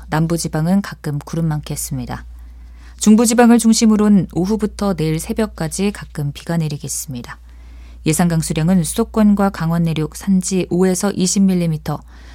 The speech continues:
충북, 중북부 오에서 십 밀리미터 등입니다. 낮 기온은 서울 이십일 도, 대전 이십사 도, 대구 이십칠 도 등 십구 도에서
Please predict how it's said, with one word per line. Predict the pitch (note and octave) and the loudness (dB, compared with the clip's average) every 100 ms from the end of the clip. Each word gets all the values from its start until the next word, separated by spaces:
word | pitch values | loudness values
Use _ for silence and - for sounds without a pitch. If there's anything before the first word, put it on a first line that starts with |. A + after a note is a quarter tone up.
| - - | -20 2
충북, | A#3 A3+ A3+ A3+ | 6 6 6 -2
중북부 | - G3 F#3+ F#3+ - G#3 A3+ | 0 2 4 0 -4 0 0
오에서 | D#3 D#3+ D3+ D3+ | 0 -2 -2 -4
십 | - A#3+ | -2 4
밀리미터 | A#3 A3+ G#3+ D#3 - F3+ | 6 6 4 2 -4 -4
등입니다. | D#3 C#3 A#2+ - - - - - - - - - - | -4 -6 -10 -14 -16 -18 -20 -20 -20 -20 -20 -20 -2
낮 | F3+ F3+ | -2 2
기온은 | G#3 G#3+ | 4 6
서울 | A#3+ B3+ B3 | 4 2 2
이십일 | F#3+ G3 A3 G3+ | 0 0 0 -2
도, | - C#3+ D3 | -2 -8 -8
대전 | - D3+ D3+ D#3 | -8 -4 -4 -4
이십사 | D3+ - - D3 | -8 -8 -8 -8
도, | C#3+ E3+ G3+ | -4 -4 -4
대구 | - D3+ D3 - | -6 -10 -8 -8
이십칠 | D3+ - - G3 | -8 -6 -6 -6
도 | - D#3 | -4 -4
등 | G3+ F#3+ D#3 | 0 0 0
십구 | - - - A#3+ | -6 -10 -4 0
도에서 | A3+ G#3+ A3 | 2 0 -2